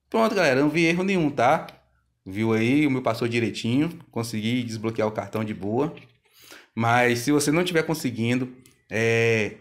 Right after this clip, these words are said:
desbloquear seu cartão, entrar no aplicativo, te der, dando algum bug, corre aí, deixa nos comentários,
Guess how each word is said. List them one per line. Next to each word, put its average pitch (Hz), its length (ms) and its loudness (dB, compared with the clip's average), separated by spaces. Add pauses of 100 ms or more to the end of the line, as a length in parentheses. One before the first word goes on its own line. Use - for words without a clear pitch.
desbloquear 120 480 -2
seu 127 120 -6
cartão, 113 560 -2
entrar 117 260 -2
no 131 80 0
aplicativo, 117 800 -4 (280)
te 120 140 -4
der, 123 320 2
dando 120 280 -2
algum 123 240 -2
bug, 117 500 0 (400)
corre 190 300 2
aí, 156 180 2
deixa 143 200 -2
nos 143 120 -4
comentários, 127 680 0